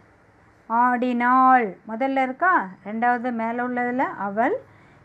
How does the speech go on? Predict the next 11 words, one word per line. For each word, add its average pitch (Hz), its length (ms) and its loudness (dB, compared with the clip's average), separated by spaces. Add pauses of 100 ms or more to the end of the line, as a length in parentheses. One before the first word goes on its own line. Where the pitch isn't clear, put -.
கீழே 247 260 0
உள்ளதுல 233 440 0
முதல் 226 400 -2
ஆடினாள். 208 840 0 (380)
குறித்து 269 280 -4
கொண்டீர்களா? 254 720 0 (720)
அவர்கள் 262 960 2 (1200)
பாடினார்கள். 254 1300 2
அவர்கள் 247 760 -2 (720)
பாடினார்கள். 226 1300 -2 (840)
அது 226 760 0